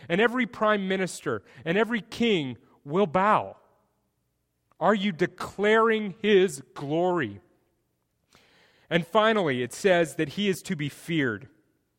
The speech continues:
Do you fear the Lord? I read a great article about two weeks ago now on a website called Desiring God, and it was talking about the two types of fears.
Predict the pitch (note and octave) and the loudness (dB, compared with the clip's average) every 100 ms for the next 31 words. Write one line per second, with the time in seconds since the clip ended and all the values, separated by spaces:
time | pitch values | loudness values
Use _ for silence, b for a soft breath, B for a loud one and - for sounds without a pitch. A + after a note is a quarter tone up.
0 | _ _ _ _ - D#3 D3+ - G#3 G#3+ | _ _ _ _ -10 -8 -8 -4 0 2
1 | D#3+ D3+ D3+ D3+ A2 F#2+ _ _ b b | 0 -2 -2 0 -2 -4 _ _ b b
2 | b E3+ B3 F3+ F3+ G3 F3+ F3 - D3+ | b 4 4 4 2 2 2 0 -2 -2
3 | C#3 C3+ C3 C3 - G#3+ G3+ G3 - D3 | -2 -2 -2 -4 -6 -4 -4 -6 -8 -8
4 | C3+ A#2+ A#2 - b A2+ D3 D3 C#3 C#3 | -4 -4 -6 -8 b -12 0 0 0 -4
5 | - _ - D#3+ C3 D#3+ F3 - D#3 C#3+ | -14 _ -8 -4 -2 -2 -2 -2 -4 -4
6 | - D3 C3 A#2 C#3+ D3 C#3+ B2 A#2+ A2 | -10 -8 -8 -4 -2 -2 -4 -6 -6 -6
7 | G2+ - b A2+ D3+ D#3 F3+ F3+ - F#3+ | -10 -16 b -12 -6 -4 -2 -4 0 0
8 | G#3 G3 E3 D#3 C#3+ - A3 A3 A3 F#3 | 0 -2 -2 -2 -6 -8 -6 -6 -6 -4
9 | B3+ - D#3 C3 - C#3+ G#2+ F2+ - - | -4 -6 -12 -12 -8 -6 -6 -10 -20 -20